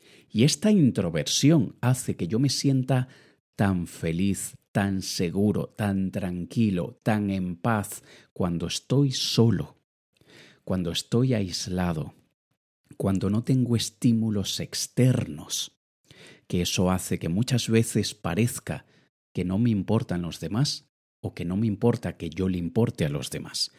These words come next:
Y nada más lejos de la realidad. Claro que necesito saber que los que me importan están cerca y claro que me importa mucho importarle a los demás. Pero muchas veces en ese aislamiento,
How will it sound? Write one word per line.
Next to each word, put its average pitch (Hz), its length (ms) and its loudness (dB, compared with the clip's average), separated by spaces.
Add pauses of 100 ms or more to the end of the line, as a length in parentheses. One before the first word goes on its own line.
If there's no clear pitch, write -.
(460)
Y 98 120 0
nada 117 300 4
más 120 240 0
lejos 80 340 -4
de 76 100 -2
la 73 100 -4
realidad. 80 560 2 (540)
Claro 139 300 2
que 101 120 -2
necesito 92 760 -4 (300)
saber 90 440 -2
que 95 120 -4
los 85 220 -4
que 92 120 -2
me 87 100 -2
importan 110 520 0
están 98 360 -6
cerca 101 540 -2 (300)
y 113 120 0
claro 147 380 4
que 120 120 0
me 101 120 2
importa 95 640 2
mucho 98 540 4 (500)
importarle 113 720 2
a 85 60 -4
los 71 220 -6
demás. - 500 -8 (800)
Pero 82 380 -2 (540)
muchas 127 520 4
veces 107 440 2
en 92 120 0
ese 123 260 0
aislamiento, 104 1200 0